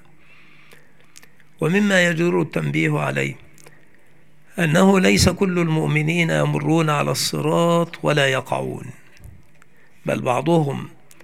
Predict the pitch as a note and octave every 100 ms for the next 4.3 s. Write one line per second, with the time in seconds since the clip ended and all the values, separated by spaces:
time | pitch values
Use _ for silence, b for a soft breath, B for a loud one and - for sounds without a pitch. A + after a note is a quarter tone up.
0 | b b b - - C3+ C#3+ F3+ F#3 F#3+
1 | F3+ - C#3+ D3 C3 B2+ A#2+ - - -
2 | - - - - - - - B2+ B2+ D3
3 | E3 D3+ B2+ D3+ D#3+ C#3+ C3+ C3 - C#3
4 | C#3 D#3+